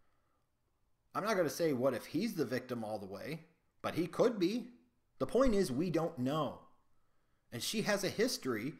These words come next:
of putting herself in some potentially bad situations. Why do we automatically act like this woman who is now in her mid-twenties is such an innocent victim? She could be bats. She could have real issues, or she could just be a dumbass.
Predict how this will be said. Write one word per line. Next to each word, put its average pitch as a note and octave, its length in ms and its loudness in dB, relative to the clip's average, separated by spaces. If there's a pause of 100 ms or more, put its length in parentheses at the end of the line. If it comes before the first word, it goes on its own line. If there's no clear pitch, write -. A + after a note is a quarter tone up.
(200)
of A2+ 140 -4
putting A3+ 240 4
herself D#3 320 2
in C3+ 60 -4
some C3+ 100 -4
potentially D3 460 -2
bad F3+ 360 -4
situations. G3 680 -2 (500)
Why C#3 320 -2
do C4 120 2
we B3 120 2
automatically G#3+ 640 2
act G3 280 -2
like D#3+ 140 -2
this D#3 160 -2
woman E3+ 240 0
who E3 100 2
is C#3+ 140 -2
now F3 180 0
in E3+ 60 4
her D3+ 80 2
mid-twenties D3+ 720 -2 (220)
is D#3 100 -6
such G3 240 -4
an G3 80 0
innocent E3+ 380 -2
victim? D3 420 -4 (640)
She - 200 -2
could G3+ 200 2
be A#3+ 100 0
bats. A#3 540 -4 (360)
She F3 200 2
could G3 140 2
have G3 160 4
real G3 200 2
issues, G#3+ 360 0 (200)
or A3+ 140 -4
she - 240 0
could B3+ 220 -2
just G3 400 0
be F3+ 180 0
a E3 80 2
dumbass. B2+ 960 2